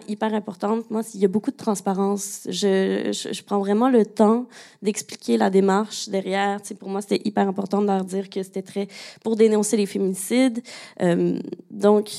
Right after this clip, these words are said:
c'est créer un lien de confiance, mais il y a toujours des questions éthiques qui se posent. Aussi, notamment, faire un, un, une enquête sur un crime non résolu, il y a des choses que des proches vont nous dire qu'on peut pas révéler au grand public parce que ça va nuire à l'enquête, tu sais.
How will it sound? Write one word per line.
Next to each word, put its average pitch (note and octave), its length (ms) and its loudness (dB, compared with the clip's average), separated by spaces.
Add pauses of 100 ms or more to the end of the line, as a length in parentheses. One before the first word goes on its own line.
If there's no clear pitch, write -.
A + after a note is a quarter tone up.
(380)
c'est A3 200 -2
créer A3 260 0
un B3+ 100 4
lien G#3 200 6
de G#3+ 60 0
confiance, A3+ 540 -4
mais G#3 80 0
il G3+ 40 4
y G3+ 60 6
a G3 40 4
toujours A3+ 380 2
des G#3+ 80 0
questions G3 280 -4
éthiques F#3+ 280 -4
qui - 100 -12
se - 80 -8
posent. G#3 400 2
Aussi, F#3+ 320 -6
notamment, G3+ 560 2
faire G3+ 260 -4
un, F#3 280 -2 (300)
un, - 220 -4
une G3+ 140 6
enquête G3+ 280 0
sur F#3+ 140 0
un F#3 140 2 (260)
crime A3 220 -2
non G#3 160 6
résolu, G3 580 4 (280)
il F#3+ 40 0
y F#3+ 40 6
a - 20 0
des F#3+ 140 -2
choses - 240 -2
que - 80 -2
des F#3+ 100 -2
proches G#3+ 300 -2
vont G3 120 2
nous F#3+ 120 6
dire A#3+ 400 0
qu'on G3 160 -2
peut G3+ 100 -4
pas A3 180 2
révéler G3 580 0
au G#3 100 4
grand F#3 200 -4
public G3+ 400 0
parce G3 200 -8
que G3 80 -8
ça G3+ 100 -6
va F#3+ 140 4
nuire A3 320 2
à F3+ 60 0
l'enquête, F3 440 -6
tu - 140 -14
sais. - 40 -14